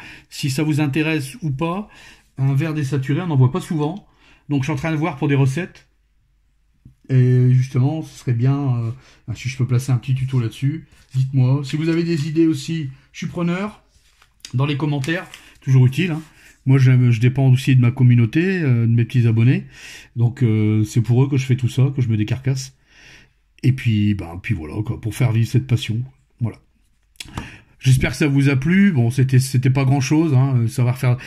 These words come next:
un des sabots, mais voilà. Si vous savez faire ça, vous pourrez faire les ongles, vous pourrez faire même des cornes, euh, enfin, de, de, voilà,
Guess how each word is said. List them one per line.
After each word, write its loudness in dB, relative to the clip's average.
un 2
des 6
sabots, 4
mais 4
voilà. 0
Si -2
vous 2
savez 2
faire -2
ça, -2
vous -2
pourrez 0
faire -2
les 2
ongles, 2
vous -2
pourrez -4
faire -2
même 6
des 4
cornes, 0
euh, -6
enfin, -4
de, 0
de, 2
voilà, -6